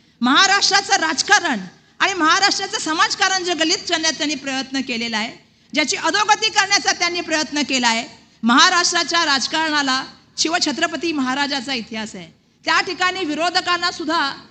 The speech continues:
जे आहे ते प्रेमाने, मतभेद बिलकुल असतात, वैचारिक असतात, पण आताच्या काळात आपण बघत चाललेलो आहोत, मतभेद हे फक्त वैचारिक राहिलेले नाहीयेत, ते व्यक्तिशः झालेले आहेत. आपल्याला सांगायला मला पाहिजे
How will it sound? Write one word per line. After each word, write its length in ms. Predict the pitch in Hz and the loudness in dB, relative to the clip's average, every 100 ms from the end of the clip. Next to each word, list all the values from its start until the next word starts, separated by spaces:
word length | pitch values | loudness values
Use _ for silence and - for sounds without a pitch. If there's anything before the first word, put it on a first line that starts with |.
| _ - | _ -4
जे 100 | 320 | 0
आहे 180 | 311 330 | 0 0
ते 80 | 349 | -4
प्रेमाने, 500 | 349 294 311 330 254 170 _ - | -2 -2 0 -2 -2 -6 _ -2
मतभेद 480 | 240 269 320 349 285 | 2 2 2 2 0
बिलकुल 320 | 330 277 359 | -2 0 2
असतात, 360 | 349 - 349 349 - - _ - | 2 2 0 0 -4 -20 _ -4
वैचारिक 520 | 269 285 339 349 349 | -2 0 0 0 0
असतात, 320 | 349 - 349 359 - _ _ 359 | -2 0 -2 -2 -12 _ _ -2
पण 80 | 311 | 0
आताच्या 440 | 285 381 392 392 | 2 4 2 2
काळात 320 | 381 359 370 | 2 2 4
आपण 280 | 339 359 359 | 0 0 0
बघत 300 | 339 415 - | 2 2 2
चाललेलो 340 | 392 339 320 | 0 2 0
आहोत, 240 | 277 233 240 - _ _ 233 | 0 -2 -6 -12 _ _ -2
मतभेद 520 | 285 359 370 381 330 - - 302 | 0 2 2 2 0 -14 -8 -2
हे 80 | 349 | 0
फक्त 220 | 392 392 392 | 0 0 0
वैचारिक 500 | 330 302 370 392 349 | 2 2 2 2 0
राहिलेले 340 | 330 320 311 311 | 0 0 0 0
नाहीयेत, 320 | 262 226 190 - _ _ 359 | -2 -2 -6 -10 _ _ -4
ते 80 | |
व्यक्तिशः 500 | 320 311 - 403 403 | -2 -2 0 0 2
झालेले 380 | 339 269 262 220 | 2 0 0 -2
आहेत. 100 | 175 - _ _ - | -8 -12 _ _ -8
आपल्याला 340 | 262 349 370 | 0 2 4
सांगायला 420 | 370 320 349 392 381 | 2 0 2 4 4
मला 180 | 381 370 | 2 0
पाहिजे 380 | 339 294 302 | 0 0 -2